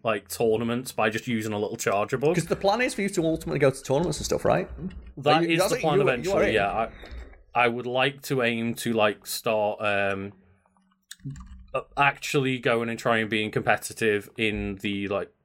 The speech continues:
Speaker 1: twenty twenty-four to five kind of season.
Speaker 2: Yes.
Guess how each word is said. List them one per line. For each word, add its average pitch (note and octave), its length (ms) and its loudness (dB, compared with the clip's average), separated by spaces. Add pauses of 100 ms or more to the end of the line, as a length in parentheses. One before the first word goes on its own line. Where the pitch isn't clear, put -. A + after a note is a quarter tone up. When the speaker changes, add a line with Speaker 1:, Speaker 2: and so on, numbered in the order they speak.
Speaker 1:
twenty G#2+ 560 -4
twenty-four - 1700 -4
to B2 140 -2
five A2 680 -2 (720)
kind B2+ 180 0
of B2 80 -6
season. C#3 600 0
Speaker 2:
Yes. - 360 4